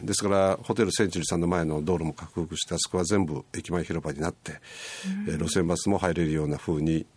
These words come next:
Speaker 1: 整備していくのが、まあ、静岡市として、あの、駅周辺整備ではもうこれで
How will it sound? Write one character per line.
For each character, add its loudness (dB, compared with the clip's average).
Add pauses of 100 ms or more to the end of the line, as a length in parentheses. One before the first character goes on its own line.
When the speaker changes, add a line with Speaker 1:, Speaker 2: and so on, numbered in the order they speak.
Speaker 1:
整 0
備 -2
し -4
て -6
い -4
く -6
の 4
が、 2 (540)
ま 0
あ、 -2
静 0
岡 2 (160)
市 -2
と 4
し -2
て、 -4 (320)
あ -10
の、 -4
駅 -2
周 0
辺 0
整 -2
備 -2
で -2
は -2
も -6
う -14
こ -10
れ -8
で -8